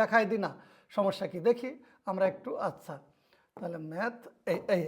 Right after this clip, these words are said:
এখানে ভাগ দিই। তাহলে ছত্রিশশো কত হয়েছে আমাদের এখানে? দেখো, এই যে ছত্রিশশো পঞ্চাশ, তাহলে ছত্রিশশো পঞ্চাশ ভাগ, এই যে এখানে ছত্রিশশোকে একশো বিশ দিয়ে ভাগ দিয়েছিলাম, দেখতে পাচ্ছ কি না? হ্যাঁ, এই যে ছত্রিশশোকে একশো বিশ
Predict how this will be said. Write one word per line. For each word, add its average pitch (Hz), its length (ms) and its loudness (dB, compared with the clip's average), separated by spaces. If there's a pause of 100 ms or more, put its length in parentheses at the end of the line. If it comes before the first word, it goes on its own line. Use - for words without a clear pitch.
এখানে 254 220 2 (100)
ভাগ 226 100 10 (100)
দিই। 262 120 -4 (300)
তাহলে 277 160 10 (100)
ছত্রিশশো 302 520 8
কত 277 160 6
হয়েছে 285 240 4
আমাদের 277 260 4
এখানে? 269 200 0 (100)
দেখো, 277 140 4 (120)
এই 185 120 4
যে 160 60 -6 (340)
ছত্রিশশো 320 560 2
পঞ্চাশ, 190 300 2 (100)
তাহলে 220 200 8 (160)
ছত্রিশশো 233 640 -2 (420)
পঞ্চাশ 196 420 4 (720)
ভাগ, 269 260 12 (100)
এই 233 100 8
যে 202 120 2
এখানে 254 240 0
ছত্রিশশোকে 277 580 2
একশো - 220 -2
বিশ 254 160 2
দিয়ে 202 180 4
ভাগ 190 80 6 (100)
দিয়েছিলাম, 214 360 0 (120)
দেখতে - 220 -6
পাচ্ছ 220 160 -6 (100)
কি 214 120 -6
না? 214 60 0 (140)
হ্যাঁ, 160 160 -4 (500)
এই 190 100 4
যে 156 60 -4 (400)
ছত্রিশশোকে 294 600 4
একশো 269 160 2 (100)
বিশ 202 120 4